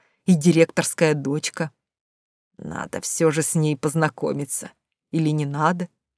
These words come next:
Не могу решить. Кстати, сегодня я в какой-то миг усомнился, что она такая уж неприступная, как о ней болтают.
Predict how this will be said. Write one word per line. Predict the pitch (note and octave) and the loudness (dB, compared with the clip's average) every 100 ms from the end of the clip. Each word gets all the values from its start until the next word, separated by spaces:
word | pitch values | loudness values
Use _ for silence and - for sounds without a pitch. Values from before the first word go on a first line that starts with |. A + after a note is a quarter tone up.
| _ _ - | _ _ -2
Не | E3 | 0
могу | D3 C3+ C#3+ | 0 -2 -6
решить. | C3+ - - - - _ _ _ _ | -6 -6 -8 -12 -20 _ _ _ _
Кстати, | - - G3 D3+ D#3+ | -2 2 4 4 2
сегодня | - F#3 G#3+ F#3 F3 | 2 6 6 8 6
я | F3 | 6
в | - | 4
какой-то | F3 F3 E3+ F3 | 2 2 4 6
миг | F#3 G3+ - | 6 4 0
усомнился, | F#3+ - G#3 A3 A#3 G#3 D3 - | -4 4 6 8 8 6 4 -2
что | - - | 0 4
она | D#3+ D#3+ | 6 6
такая | D#3+ D3+ E3 D3+ | 4 4 4 4
уж | C3+ - - - - | 0 -4 -6 -6 -8
неприступная, | C#3+ - C3+ - B3 G#3+ D#3+ C#3+ C#3+ - - - | -8 -6 -8 0 0 2 0 0 -2 -6 -12 2
как | F3 F3 | 4 6
о | |
ней | E3 E3 | 6 6
болтают. | D#3 E3 - D3+ C#3 C#3 | 8 6 6 4 2 -2